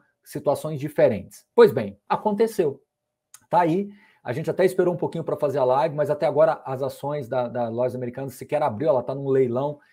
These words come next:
e até agora, pelo menos antes de entrar na live, eu até olhei aqui pra ver se a gente conseguia essa, essa, esse, essa, esse, esse vulto da queda, e não apareceu ainda. Mas a grande pergunta que chegou aqui pra gente é, tá certo, e qual é o impacto no fundo imobiliário?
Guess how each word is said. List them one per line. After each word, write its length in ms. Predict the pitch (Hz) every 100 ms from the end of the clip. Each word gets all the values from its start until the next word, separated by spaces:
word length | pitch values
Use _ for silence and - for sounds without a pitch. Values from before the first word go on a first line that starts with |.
| _
e 80 | 131
até 180 | 123 -
agora, 240 | 131 135
pelo 140 | 127 127
menos 160 | 135
antes 140 | 131 135
de 80 | 135
entrar 180 | 127
na 100 | 123 120
live, 200 | 123 123
eu 40 |
até 120 | 127
olhei 220 | 143 135
aqui 120 | 135 135
pra 140 | -
ver 100 | 120
se 100 | 117
a 20 |
gente 100 | 123
conseguia 520 | - 120 - 101 160 139
essa, 360 | - 120 101 _ _ _
essa, 540 | - 113 104 98 - _ _ _
esse, 260 | - - -
essa, 280 | 110 123 117
esse, 320 | - 110 113
esse 320 | - 127 110
vulto 500 | 98 101 233 - -
da 140 | 135 120
queda, 420 | - 131 180 254 - _ _
e 140 | 277
não 340 | 262 254 240 226
apareceu 480 | 208 202 202 202
ainda. 380 | 196 156 131 101
Mas 960 | 139 202 226 254 294 - - - - - _ _ -
a 80 |
grande 280 | 170 139 139
pergunta 360 | 151 131 135 139
que 60 |
chegou 220 | - 131 135
aqui 120 | 151
pra 220 | 143 143
gente 220 | 190 202
é, 140 | 208 - _
tá 100 | 175
certo, 460 | - 156 - 104 - _
e 60 | -
qual 220 | - 190
é 60 | 196
o 60 |
impacto 640 | 190 196 156 151 - 156 151 _ 143
no 100 | 139
fundo 240 | 147 147
imobiliário? 540 | 135 135 123 95 80